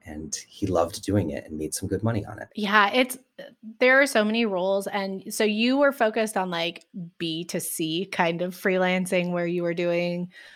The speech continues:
Speaker 2: um,
Speaker 1: Yes.
Speaker 2: like, selling to specific people. And then there's also people who are, like, really thriving as B two B, like,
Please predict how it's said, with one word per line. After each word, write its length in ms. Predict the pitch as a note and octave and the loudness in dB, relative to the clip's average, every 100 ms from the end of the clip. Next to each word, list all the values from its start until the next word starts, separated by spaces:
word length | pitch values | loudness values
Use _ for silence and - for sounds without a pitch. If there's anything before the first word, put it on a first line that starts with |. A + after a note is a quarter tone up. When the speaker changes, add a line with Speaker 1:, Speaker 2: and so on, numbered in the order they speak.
| - | 0
Speaker 2:
um, 320 | - G3 F#3 F#3+ | 8 8 8 4
Speaker 1:
Yes. 60 | |
Speaker 2:
like, 160 | F3+ F3+ | 0 2
selling 420 | - F#3+ G3+ G#3+ | 6 8 8 4
to 100 | G#3+ | 0
specific 600 | - F#3 F#3 F3 E3 - | 0 0 -2 -4 -6 -10
people. 580 | F3 E3+ A3 A#3 C4+ C#4 - - | -10 -4 0 2 2 -2 -12 2
And 100 | D4+ | 4
then 80 | E4 | 6
there's 140 | F4 | 6
also 380 | D4+ B3+ D#4 A4+ | 6 6 4 2
people 260 | F4 F4 G4+ | 2 2 4
who 120 | F4+ | 4
are, 160 | C#4+ A3+ | 4 2
like, 180 | G#3 - | -2 -6
really 340 | F3+ F#3+ B3+ C#4 | -8 -6 -4 -4
thriving 460 | G3+ F#3 F#3+ G3 | 0 0 0 -4
as 180 | E3+ F3+ F#3 - _ | -6 -6 -10 -20 _
B 160 | F3+ F3+ | -10 -4
two 100 | F3 | -4
B, 340 | F3 F3 G#3+ F3 | -4 -6 -4 0
like, 300 | E3 E3 | 0 -2